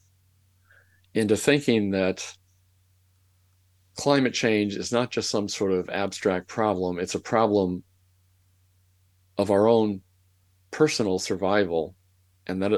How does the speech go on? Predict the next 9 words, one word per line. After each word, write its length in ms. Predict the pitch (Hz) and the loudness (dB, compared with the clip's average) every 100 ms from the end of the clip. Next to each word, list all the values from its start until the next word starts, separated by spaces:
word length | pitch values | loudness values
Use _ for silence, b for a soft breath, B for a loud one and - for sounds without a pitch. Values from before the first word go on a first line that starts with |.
| - | -2
and 240 | 98 98 95 | -6 -4 -4
the 60 | |
survival 440 | - 95 104 107 101 | -4 0 2 2 2
of 80 | |
our, 200 | 90 85 - - | 0 -2 -4 -8
survival 500 | - 107 107 95 92 | -4 0 0 0 -2
of 80 | |
our 120 | 82 78 | -6 -8
children. 680 | - 160 139 90 76 78 | -4 2 2 0 -6 -10